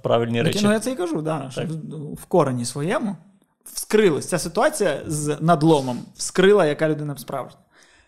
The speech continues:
Speaker 1: Так.
Speaker 2: Да.
Speaker 1: Ну,
Speaker 2: Але
Speaker 1: то
Speaker 2: з іншого боку,
Speaker 1: Мгм.
Speaker 2: мені здається, можливо, суть в індустрії, що, типу, не здатне бути телебачення. Взагалі, блядь, нічого не здатне бути ідеальним.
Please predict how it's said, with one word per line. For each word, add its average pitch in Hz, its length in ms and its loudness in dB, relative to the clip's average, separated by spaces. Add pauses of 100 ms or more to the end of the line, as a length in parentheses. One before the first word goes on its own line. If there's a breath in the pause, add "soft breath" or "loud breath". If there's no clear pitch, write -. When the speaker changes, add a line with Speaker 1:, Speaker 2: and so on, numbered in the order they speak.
Speaker 1:
Так. 254 80 -18 (340)
Speaker 2:
Да. - 220 -8 (360)
Speaker 1:
Ну, 180 120 -4
Speaker 2:
Але 175 120 4
Speaker 1:
то 226 60 4
Speaker 2:
з 254 40 2
іншого 262 260 4
боку, 156 520 0
Speaker 1:
Мгм. 120 240 -12 (540)
Speaker 2:
мені 175 200 -2
здається, 226 680 -2 (1300)
можливо, 180 320 2
суть 202 300 -2
в - 20 2
індустрії, 190 680 -2 (220)
що, - 120 -14
типу, 208 200 -2
не 226 100 2
здатне 240 340 2
бути 170 220 2
телебачення. 165 800 -2 (180)
Взагалі, 247 260 2 (260 loud breath)
блядь, 226 200 0
нічого 262 340 2
не 175 120 4
здатне 233 320 0
бути 196 280 -2
ідеальним. 139 580 -2